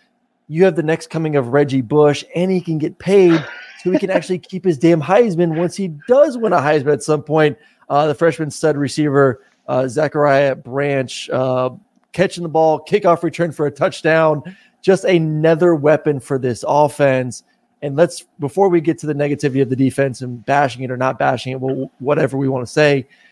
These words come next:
this offense is elite. This is going to be an offense that can score with anyone in the country.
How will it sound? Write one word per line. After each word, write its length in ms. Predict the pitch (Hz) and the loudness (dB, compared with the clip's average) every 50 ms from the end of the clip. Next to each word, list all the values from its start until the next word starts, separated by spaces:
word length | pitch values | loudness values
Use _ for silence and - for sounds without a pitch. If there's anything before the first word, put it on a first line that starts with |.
| _ _ _ _ _ _ _ _ - | _ _ _ _ _ _ _ _ -20
this 400 | 127 127 131 170 180 165 - - | -14 -2 2 4 4 4 2 2
offense 520 | 160 151 143 135 - 143 135 127 117 - | 2 2 2 2 0 -2 -4 -4 -4 -6
is 160 | 120 117 98 | -8 -8 -6
elite. 360 | 110 110 104 110 110 113 - - | -6 -6 -4 -4 -6 -8 -8 -6
This 220 | - 127 117 - | -6 -6 -4 -2
is 160 | 139 131 110 113 | -2 -2 -2 0
going 160 | 139 135 131 | 0 0 0
to 40 | 127 | 0
be 120 | 113 139 | 2 2
an 80 | 131 131 | 2 2
offense 360 | 127 123 - - 135 123 - | 2 2 0 -2 -4 -2 -2
that 140 | 127 117 - | -4 -4 -4
can 100 | 127 104 | -6 -8
score 220 | - - 135 131 | -4 -2 0 2
with 160 | 131 127 117 | 2 2 0
anyone 300 | 131 127 131 131 127 127 | 0 0 0 -2 -2 -2
in 120 | 127 123 117 | -4 -4 -6
the 60 | 120 | -4
country. 580 | - - 139 135 120 - 139 139 135 131 120 | -2 -2 -2 -2 -2 -2 0 0 2 0 0